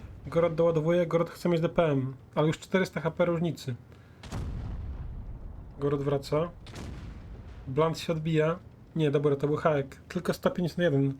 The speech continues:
Także ta pierwsza pestka poszła trochę w zapomnienie. Podobne H P. Gorot cały czas strzela po jednej pestce. Nie chce stracić D P M-u. Bardzo mądra decy-, decyzja. Ale no właśnie,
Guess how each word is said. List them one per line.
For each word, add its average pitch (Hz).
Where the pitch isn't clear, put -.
Także 156
ta 160
pierwsza -
pestka 180
poszła 175
trochę 170
w 160
zapomnienie. 165
Podobne 151
H 127
P. 156
Gorot 160
cały 170
czas 170
strzela -
po 165
jednej 156
pestce. 147
Nie 156
chce 170
stracić 165
D 156
P 170
M-u. 139
Bardzo 151
mądra 160
decy-, 156
decyzja. 135
Ale 143
no 156
właśnie, 156